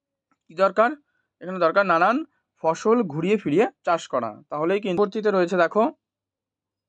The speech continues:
নিম্নলিখিত প্রশ্নগুলির প্রতিটির একটি বাক্যে উত্তর দাও। এখানে কিন্তু এসএকিউ প্রশ্ন রয়েছে,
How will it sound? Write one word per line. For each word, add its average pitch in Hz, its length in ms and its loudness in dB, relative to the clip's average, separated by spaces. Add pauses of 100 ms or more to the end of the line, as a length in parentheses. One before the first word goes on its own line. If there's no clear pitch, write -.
(240)
নিম্নলিখিত 202 600 0
প্রশ্নগুলির 196 640 0
প্রতিটির 185 400 -2
একটি 170 240 -4
বাক্যে 170 260 -6
উত্তর 170 260 -8
দাও। 139 180 -4
এখানে 180 260 -6
কিন্তু 185 260 -6
এসএকিউ 170 440 -2
প্রশ্ন 175 320 -6
রয়েছে, 180 340 -2